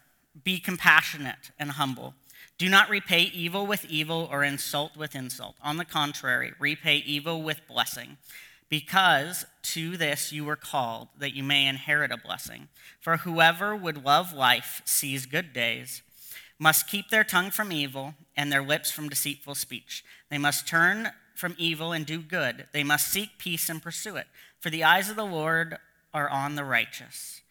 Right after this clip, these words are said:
and his ears are attentive to their prayer. But the face of the Lord is against those who do evil." So as we talk about that first verse in verse eight, it really is Christian to Christian.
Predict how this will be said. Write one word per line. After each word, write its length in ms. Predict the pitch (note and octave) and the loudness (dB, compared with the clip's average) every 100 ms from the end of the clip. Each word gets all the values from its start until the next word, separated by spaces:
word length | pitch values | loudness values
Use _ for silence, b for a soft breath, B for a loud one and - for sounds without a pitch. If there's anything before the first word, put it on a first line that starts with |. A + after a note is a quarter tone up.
| _ _ _ _ | _ _ _ _
and 160 | C3+ | -6
his 220 | C#3 C3+ C3+ | -4 -4 -2
ears 340 | E3+ E3 C#3+ | 0 2 4
are 80 | D3 | 2
attentive 560 | C#3+ D#3+ C#3 C3+ A#2+ | 2 -2 -4 -6 -8
to 160 | - C3+ | -10 -8
their 180 | B2+ B2+ | -4 -6
prayer. 500 | - D#3 C#3+ C#3+ D3+ b b _ | 0 0 0 -2 -12 b b _
But 140 | D3+ | -8
the 80 | D#3+ | -4
face 320 | - G#3 A#3 | 2 2 2
of 80 | G#3+ | 2
the 80 | F#3+ | 0
Lord 480 | D3+ C#3+ C3+ C#3 D3 | -2 0 2 2 -2
is 160 | D3+ C#3 | -8 -6
against 600 | D3 C3+ D#3+ C3 - C#3+ | -8 -2 -2 -2 -6 -4
those 500 | C#3 B2+ B2 B2+ - - _ _ _ - | -4 -4 -6 -10 -14 -18 _ _ _ -16
who 80 | B2 | -10
do 280 | B2+ B2 B2+ | -8 -8 -8
evil." 400 | C#3+ C#3+ C3 A2+ - _ _ _ _ _ _ _ _ - - - _ | -8 -6 -8 -8 -16 _ _ _ _ _ _ _ _ -20 -20 -20 _
So 220 | - F3 | -6 0
as 180 | F#3+ G3 | 0 0
we 120 | G#3 | -2
talk 360 | - F#3 G#3 | 6 8 8
about 320 | A3 F#3+ E3+ - B B B _ | 6 6 6 4 B B B _
that 280 | D#3+ E3 E3 | 8 8 8
first 360 | - F#3+ F#3+ - | 4 6 4 2
verse 400 | D3 F#3 G3 - | 4 6 6 4
in 160 | D#3 | 0
verse 260 | D3+ E3+ - - | 2 2 2 2
eight, 220 | F3 F3+ | 0 2
it 160 | D#3+ D#3 | 0 2
really 280 | F#3 G3 | 4 8
is 160 | F#3+ E3+ | 8 6
Christian 580 | - - F#3+ - G3+ F#3+ | 2 4 4 4 0 2
to 60 | |
Christian. 540 | E3+ - F3 - D3 | 0 0 -2 -2 -6